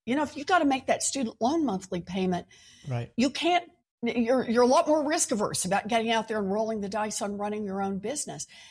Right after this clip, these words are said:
Speaker 1: How many really terrific businesses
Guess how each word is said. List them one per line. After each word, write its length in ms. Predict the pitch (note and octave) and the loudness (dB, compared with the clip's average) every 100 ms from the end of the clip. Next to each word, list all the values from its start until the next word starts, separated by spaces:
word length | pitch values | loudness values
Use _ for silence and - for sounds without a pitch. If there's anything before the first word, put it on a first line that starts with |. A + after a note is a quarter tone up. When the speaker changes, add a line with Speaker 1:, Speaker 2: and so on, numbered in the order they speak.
| - - _ _ _ _ _ | -20 -20 _ _ _ _ _
Speaker 1:
How 180 | - F4 | -4 -2
many 220 | A4+ F4+ | 0 -2
really 500 | G#3 F#3+ A3+ B3 C4+ | -2 -2 0 0 -2
terrific 540 | - A#3 A#3+ A#3+ - | -8 -6 -6 -6 -8
businesses 680 | A#3 C4+ - F3+ - - - | -6 -4 -4 -6 -8 -6 -8